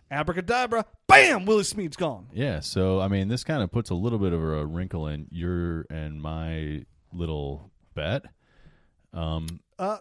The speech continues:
Speaker 1: a bet's a bet.
Speaker 2: a bet is a bet, 'cause I still think my bold prediction is Willie Snead's still gonna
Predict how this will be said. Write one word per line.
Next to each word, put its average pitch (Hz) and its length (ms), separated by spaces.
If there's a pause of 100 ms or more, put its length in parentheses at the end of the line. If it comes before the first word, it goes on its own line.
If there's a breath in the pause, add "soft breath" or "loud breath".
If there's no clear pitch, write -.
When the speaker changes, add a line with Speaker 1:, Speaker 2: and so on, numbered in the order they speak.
(120)
Speaker 1:
a 185 60
bet's 233 240
a - 20
bet. 262 320
Speaker 2:
a 110 80
bet 160 260
is 92 120
a 82 60
bet, 131 360
'cause 90 140
I 104 240
still 92 400
think 107 260
my 101 180
bold 101 240
prediction 120 360
is 156 180
Willie 127 220
Snead's 151 320
still 98 320
gonna 78 300